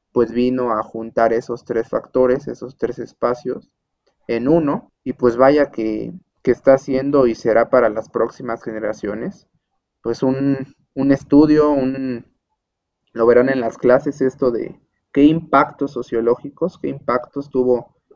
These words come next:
pues, la cuarentena. Yo en lo personal, prof, eh, pues sí me he tratado de adaptar, como todo.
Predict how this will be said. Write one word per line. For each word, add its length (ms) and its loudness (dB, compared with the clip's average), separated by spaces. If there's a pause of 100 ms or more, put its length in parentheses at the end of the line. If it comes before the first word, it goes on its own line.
(300)
pues, 140 -10
la 100 -4
cuarentena. 680 -4 (120)
Yo 180 0
en 100 0
lo 100 0
personal, 580 -2
prof, 300 -2 (520)
eh, 460 -6
pues 160 -2
sí 120 -4
me 100 -2
he 40 -2
tratado 460 0
de 80 0
adaptar, 640 -4 (100)
como 260 -8
todo. 440 0